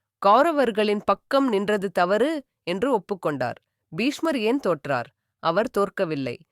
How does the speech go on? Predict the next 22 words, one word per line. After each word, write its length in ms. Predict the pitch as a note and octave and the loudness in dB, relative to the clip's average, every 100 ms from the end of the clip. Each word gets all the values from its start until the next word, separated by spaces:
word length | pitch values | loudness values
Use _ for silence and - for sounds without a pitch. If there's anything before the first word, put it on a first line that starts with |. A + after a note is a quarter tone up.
| _ | _
தியாகம் 440 | - G3 G#3 A#3 A3+ | 0 4 4 4 -2
செய்தார். 420 | E3 C#3 B2 G#2+ _ _ _ - | -4 -6 -6 -8 _ _ _ -6
என் 240 | G3 G#3+ | -4 -2
சபதம் 640 | - G3 A3 A#3+ B3+ G3 - | 0 2 2 2 0 -2 0
கௌரவர்களை 840 | G3 A3+ C4+ A3 F#3 F3 E3+ E3+ - | 4 4 4 2 0 0 0 -2 -2
ஆதரிக்கச் 580 | D3+ F3 G3 F#3+ G3 F#3 | 2 2 2 -2 -4 -4
சொன்னது. 480 | D#3+ D3 C3+ B2+ - _ _ _ - | -4 -4 -4 -8 -10 _ _ _ -2
ஆனால் 540 | E3+ F#3+ A3 A#3 A#3+ _ - | 0 2 2 0 -2 _ -6
என் 220 | G3+ A#3 | -2 -2
இதயம் 540 | G#3+ G#3 E4+ E4+ D4+ A#3 | -2 2 2 2 0 2
பாண்டவர்களுடன் 880 | G3+ A3+ B3 A#3 G3+ G3 F#3 G3+ A3 | 2 2 2 0 0 -2 0 0 0
இருந்தது. 680 | F3+ E3 D#3+ D#3+ G3+ A3+ - | -2 -2 -4 -4 -6 -8 -6
அவர் 360 | E3+ F3 F3 | -2 -2 -2
தர்மத்தின் 580 | D3+ F3 A3 B3 C4 A#3 | 0 2 2 0 -2 -2
பக்கம் 360 | G3+ F3+ G3 F3 | -2 -2 -2 -2
நின்று 480 | D#3 D#3 F3+ A3 - _ _ | -2 -4 -4 -4 -6 _ _
தன் 200 | G3+ G3+ | -2 0
மரணத்தால் 760 | F#3 F3 A3+ C4 - G#3 G#3 G#3+ | 2 2 2 0 2 2 2 0
போரை 420 | G3 G3 B3 C#4 | 0 2 4 2
முடிவுக்கு 560 | A3+ F3+ G3 F#3 - B3+ | 0 -2 -2 -4 -6 -8
கொண்டு 300 | G#3 F#3 E3+ | -4 -2 -2
வந்தார். 460 | D#3 C3+ C3 A#2+ | -2 -2 -2 -4